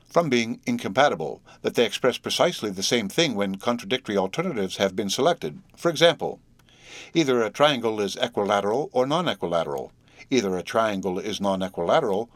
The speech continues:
or equilateral. Seven ninety-four. Equally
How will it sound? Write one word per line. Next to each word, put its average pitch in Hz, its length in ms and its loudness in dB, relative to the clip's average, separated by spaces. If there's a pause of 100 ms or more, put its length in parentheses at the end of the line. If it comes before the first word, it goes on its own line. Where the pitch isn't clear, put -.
or 127 260 0
equilateral. 90 640 -2 (1900)
Seven 196 280 2
ninety-four. 131 640 -2 (520)
Equally 113 560 -2